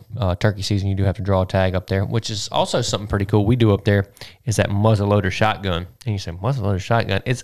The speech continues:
actually cool 'cause when you pull the trigger, you're not a hundred percent sure it's gonna go off and smoke goes everywhere. It's pretty cool. And you only get one shot.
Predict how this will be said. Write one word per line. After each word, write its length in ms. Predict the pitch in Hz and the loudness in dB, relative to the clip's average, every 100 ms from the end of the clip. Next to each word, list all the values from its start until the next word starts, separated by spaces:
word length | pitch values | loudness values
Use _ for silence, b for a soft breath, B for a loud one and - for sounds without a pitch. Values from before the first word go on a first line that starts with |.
| - | -4
actually 540 | 147 - - 120 107 | -2 -2 -6 -2 -2
cool 340 | 101 123 113 104 | 2 4 4 2
'cause 160 | 104 | 0
when 120 | 104 | 0
you 60 | 104 | 0
pull 140 | 139 | 2
the 100 | 139 | 2
trigger, 280 | 113 127 113 | 2 2 2
you're 240 | 104 101 101 | 2 0 0
not 200 | 117 107 | 2 2
a 20 | |
hundred 240 | 123 120 | 2 0
percent 280 | 95 - - | 0 -4 -2
sure 140 | - | -2
it's 140 | 104 - | -2 -2
gonna 160 | 104 | -4
go 160 | 95 98 | 0 2
off 260 | 92 92 - | 4 2 0
and 100 | 104 | -4
smoke 280 | - 98 104 | 0 0 2
goes 200 | 101 101 | 2 2
everywhere. 240 | 95 101 | 0 0
It's 80 | 110 | -2
pretty 180 | 98 98 | -4 -4
cool. 200 | 92 90 | -4 0
And 140 | 139 160 | 2 4
you 80 | |
only 120 | 147 131 | 4 4
get 120 | 117 | 4
one 140 | 113 | 2
shot. 300 | 104 - 50 | 2 -2 -2